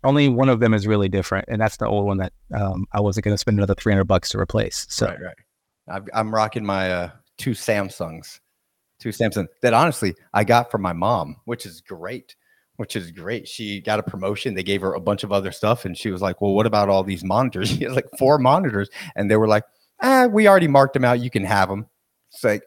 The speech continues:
Speaker 2: "Okay, you want <laughs> some monitors? Bring those over here."
Speaker 1: How many monitor-, like, I, I, a coworker of mine has six at his,
Speaker 2: <laughs>
Speaker 1: at his home and at work.
Speaker 2: So it's got the,
Speaker 1: He's
Speaker 2: it's
Speaker 1: got
Speaker 2: the
Speaker 1: three and three.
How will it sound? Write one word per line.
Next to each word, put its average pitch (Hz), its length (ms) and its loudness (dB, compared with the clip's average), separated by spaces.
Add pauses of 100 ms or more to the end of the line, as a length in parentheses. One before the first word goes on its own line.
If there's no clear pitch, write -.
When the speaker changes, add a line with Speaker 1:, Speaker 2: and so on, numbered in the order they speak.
(100)
Speaker 2:
"Okay, 175 640 2 (400)
you 139 200 -4
want 156 240 4
<laughs> - 80 -16
some 185 180 4
monitors? 190 420 -4
Bring 294 200 -2
those 196 180 4
over 139 180 2
here." 113 280 -2 (260)
Speaker 1:
How 156 80 -4
many 160 120 2
monitor-, 127 360 4
like, 110 200 -8
I, 139 120 4
I, 120 320 0 (100)
a 113 80 -6
coworker 139 560 0
of 101 100 -6
mine 101 360 -2
has 98 320 -8
six - 520 -6 (400)
at 104 360 2
his, 117 280 -2 (120)
Speaker 2:
<laughs> - 100 -10
Speaker 1:
at 110 160 4
his 135 220 -2
home 120 500 2
and 131 260 2
at 107 160 0
work. 101 220 -6 (580)
Speaker 2:
So 139 200 4
it's 120 160 -4
got 123 240 0
the, 104 240 -2 (480)
Speaker 1:
He's 123 220 0
Speaker 2:
it's 117 60 0
Speaker 1:
got 131 200 4
Speaker 2:
the - 40 -20
Speaker 1:
three 147 340 2
and 151 140 0
three. 135 360 0